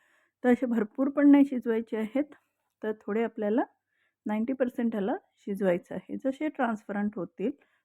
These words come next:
थोडेसे दाबून बघायचे, कडक राहिले पाहिजेत, पटकन पिचकले नाही पाहिजेत, तुटले नाही पाहिजेत, पट-,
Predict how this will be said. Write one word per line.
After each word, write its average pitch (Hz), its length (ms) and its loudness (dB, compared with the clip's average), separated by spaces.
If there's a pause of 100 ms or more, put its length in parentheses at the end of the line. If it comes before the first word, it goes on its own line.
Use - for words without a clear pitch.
(140)
थोडेसे 220 280 -2
दाबून 220 360 4
बघायचे, 233 440 0
कडक 214 280 -4
राहिले 214 260 0
पाहिजेत, 214 280 -6 (120)
पटकन - 320 -4 (340)
पिचकले 202 460 -6
नाही 202 160 0
पाहिजेत, 185 300 -8 (280)
तुटले 190 320 -6
नाही 202 140 -2
पाहिजेत, 202 280 -6 (120)
पट-, - 220 -12